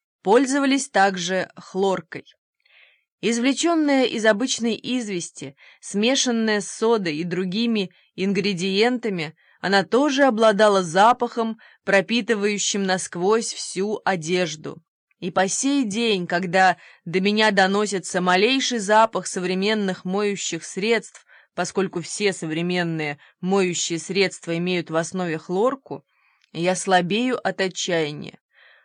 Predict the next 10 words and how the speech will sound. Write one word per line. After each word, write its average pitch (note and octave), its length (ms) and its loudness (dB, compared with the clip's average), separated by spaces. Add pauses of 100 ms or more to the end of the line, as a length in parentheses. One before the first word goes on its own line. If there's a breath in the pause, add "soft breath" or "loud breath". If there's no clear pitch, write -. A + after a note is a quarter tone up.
(280 soft breath)
Помню, C4+ 360 6
накинулась A#3 640 2
однажды F#3+ 600 2
на F#3+ 160 0
упрямого F#3+ 520 0
слугу, F3 640 -4 (360 soft breath)
продолжавшего G3 840 2
пользоваться F#3 640 -2
таким F3+ 360 -4
средством. F3 720 -6